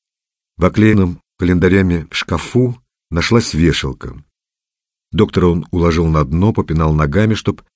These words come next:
не вываливался, и прикрыл створки. Так, хорошо. А чёрт, кровь на полу. Вряд ли сюда войдут, но если вдруг... Пришлось открыть шкаф,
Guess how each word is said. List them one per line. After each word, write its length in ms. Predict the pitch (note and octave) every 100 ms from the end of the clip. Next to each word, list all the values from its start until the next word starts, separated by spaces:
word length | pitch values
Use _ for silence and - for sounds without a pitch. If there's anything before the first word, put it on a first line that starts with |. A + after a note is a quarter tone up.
| _
не 100 | E2
вываливался, 680 | F#2+ F#2 G2 F#2 F2+ D#2+ E2+ - -
и 80 | E2+
прикрыл 420 | - D2 F#2 G2+
створки. 760 | - - D2+ B1+ A#1 - A1+ - _ _ _ _ _ _ _ _ _ -
Так, 260 | D#2 C#2+
хорошо. 640 | - G2+ G2+ - C#2+ - - _ _ _ _ _ -
А 120 | E2+
чёрт, 420 | - - - D2
кровь 280 | - F2 D2+
на 80 | -
полу. 360 | - C#2+ C2 D2+ _ _ _ _ _ -
Вряд 300 | D#2+ G#2+ G#2
ли 60 |
сюда 240 | F2 F2+ E2+
войдут, 460 | F2 E2+ A2+ G2+
но 80 | D#2
если 240 | D#2+ -
вдруг... 520 | D#2+ D#2 F2 A2 - - _ _ _ _ _ _ _
Пришлось 360 | - - A2+ G#2+
открыть 300 | F2+ F2+ E2
шкаф, 580 | - - A#2+ - -